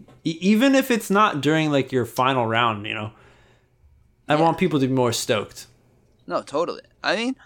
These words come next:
Speaker 2: I feel like people are pretty stoked, but I don't disagree that there's always room for more stoke.
Speaker 1: Yeah. Be stoked. If you're coming to Kendall World Cup, guys,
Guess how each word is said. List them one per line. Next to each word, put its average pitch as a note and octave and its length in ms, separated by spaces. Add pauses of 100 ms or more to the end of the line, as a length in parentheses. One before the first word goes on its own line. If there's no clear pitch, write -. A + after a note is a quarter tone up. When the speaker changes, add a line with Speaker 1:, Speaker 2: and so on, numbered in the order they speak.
(160)
Speaker 2:
I - 140
feel A#4 160
like G#4 100
people G#3 220
are F3 60
pretty D3 260
stoked, - 600
but A#2 140
I C#3 180
don't C4+ 340 (400)
disagree C#3 500
that A#2 140
there's A#2+ 180
always B2 380
room A#2+ 180
for A2+ 140
more A2 220
stoke. - 460 (460)
Speaker 1:
Yeah. E3+ 360 (840)
Be A3+ 160
stoked. E3+ 480
If D3+ 140
you're B3 120
coming C4 280
to E3+ 420
Kendall G#3 320
World F#3+ 200
Cup, F3+ 200
guys, A2 460